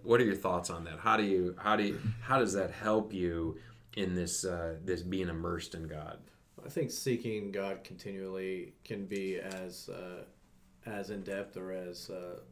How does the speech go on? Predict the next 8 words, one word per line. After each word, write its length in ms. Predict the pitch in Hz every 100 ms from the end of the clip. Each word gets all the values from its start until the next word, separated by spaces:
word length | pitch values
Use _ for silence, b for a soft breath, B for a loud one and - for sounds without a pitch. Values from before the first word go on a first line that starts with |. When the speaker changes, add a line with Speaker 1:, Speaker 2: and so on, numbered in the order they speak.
| -
Speaker 2:
lighthearted 640 | 95 95 92 92 90 87 -
as 360 | 101 92 87 -
you 100 | 92
want 200 | 92 92
it 100 | 87
to 120 | -
be. 440 | - 104 101 92 - B B B -
Um, 280 | 98 -